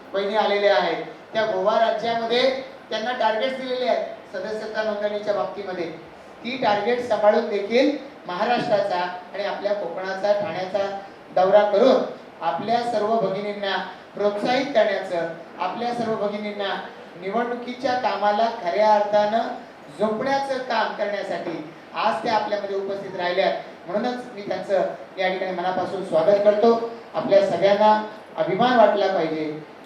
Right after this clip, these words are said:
की गोव्यासारखं राज्य आहे, महाराष्ट्राच्या दृष्टिकोनातून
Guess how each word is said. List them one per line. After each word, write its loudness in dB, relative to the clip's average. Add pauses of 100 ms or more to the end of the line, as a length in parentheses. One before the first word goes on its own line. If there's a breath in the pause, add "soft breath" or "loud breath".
(100)
की -2 (300)
गोव्यासारखं 6
राज्य 6
आहे, 8 (360)
महाराष्ट्राच्या 2
दृष्टिकोनातून -6